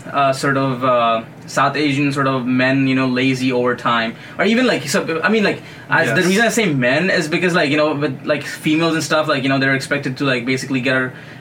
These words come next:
Speaker 1: get on their feet and, like, you know, start learning the house duties and doing them around the house and stuff like that. But for, especially for dudes and stuff, you know, does that sort of give us an overdependence? Because I remember, like, the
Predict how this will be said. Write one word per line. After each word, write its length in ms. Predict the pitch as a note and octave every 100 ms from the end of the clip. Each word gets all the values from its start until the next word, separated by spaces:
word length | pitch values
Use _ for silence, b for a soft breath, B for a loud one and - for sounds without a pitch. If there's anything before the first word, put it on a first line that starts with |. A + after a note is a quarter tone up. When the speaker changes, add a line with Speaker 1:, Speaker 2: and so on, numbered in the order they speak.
| -
Speaker 1:
get 140 | C#3 D3+
on 140 | D3
their 160 | C#3+ C#3
feet 240 | D3 C#3
and, 100 | C#3
like, 140 | C3+
you 60 | B2+
know, 80 | C#3
start 340 | - C3+ C3+
learning 340 | C3 C3 C3+ C3
the 80 |
house 240 | A#2 B2 A#2+
duties 260 | C3 B2 B2
and 140 | B2
doing 180 | C3 B2+
them 120 | B2
around 180 | A#2+ A#2
the 80 | A#2+
house 180 | A#2+
and 100 | A#2+
stuff 200 | A#2+ A#2
like 200 | A#2+ A#2 A#2+
that. 240 | A#2 A2+ B B B
But 140 | D3 C#3+
for, 160 | F3+ F3+
especially 340 | F3 F3+ F3+
for 140 | F3 C#3+
dudes 280 | C#3 C#3
and 80 | B2+
stuff, 260 | B2 A#2+ G#2+
you 80 | B2
know, 120 | B2+
does 220 | C3+ C3+
that 200 | D3 C#3+
sort 160 | - C#3
of 100 | B2
give 100 | C#3
us 100 | C3+
an 80 | C3+
overdependence? 540 | B2+ C3 A#2+ C3+ C3+
Because 140 | - G#3
I 60 |
remember, 320 | G3 G3 F#3
like, 200 | C#3+ C3+
the 380 | B2+ C#3 B2 B2